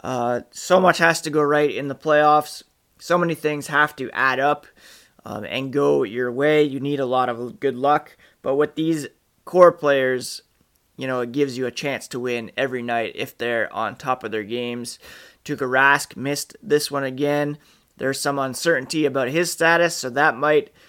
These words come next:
cloud things, as well as injuries to Brandon Carlo. Ondrej Kase still on the shelf. Uh, so it's a big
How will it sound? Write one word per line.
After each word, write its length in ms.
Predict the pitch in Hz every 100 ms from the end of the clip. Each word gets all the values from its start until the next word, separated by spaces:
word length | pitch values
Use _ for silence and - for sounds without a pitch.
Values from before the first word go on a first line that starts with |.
| _ _
cloud 360 | 165 165 165
things, 380 | - 160 165 151
as 160 | 127 120
well 200 | 131 123
as 120 | 120
injuries 420 | 139 131 131 131
to 80 | -
Brandon 300 | 92 113 80
Carlo. 640 | - 139 143 139 135 135 131 - - _
Ondrej 280 | 110 110 107
Kase 400 | 135 139 135 127
still 200 | - 135
on 120 | 131
the 60 | 127
shelf. 540 | - 127 135 131 - _ - _ _
Uh, 140 | 113 120
so 140 | -
it's 120 | 123
a 40 | 131
big 540 | 120 156 156 139 135